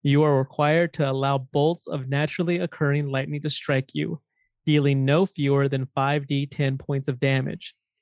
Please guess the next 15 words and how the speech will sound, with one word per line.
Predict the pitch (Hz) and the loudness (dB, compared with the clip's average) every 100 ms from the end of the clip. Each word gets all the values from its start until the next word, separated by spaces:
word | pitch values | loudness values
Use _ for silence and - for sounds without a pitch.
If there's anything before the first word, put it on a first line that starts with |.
| _ | _
You | - | -4
can | 139 143 | 0 0
accomplish | 135 202 233 170 139 | 2 0 2 2 0
this | 139 - | -4 -6
feat | - 135 - | -2 -2 0
by | 151 | -4
seeking | 143 - 185 - 180 | -4 -2 -2 0 -2
the | 170 | -2
highest | 156 - 185 214 - | -4 0 2 2 0
point | 185 185 | 0 2
of | 190 | 2
an | 196 | 2
area | 143 131 131 135 | 2 2 2 0
during | 131 143 | 0 0
a | 143 | 0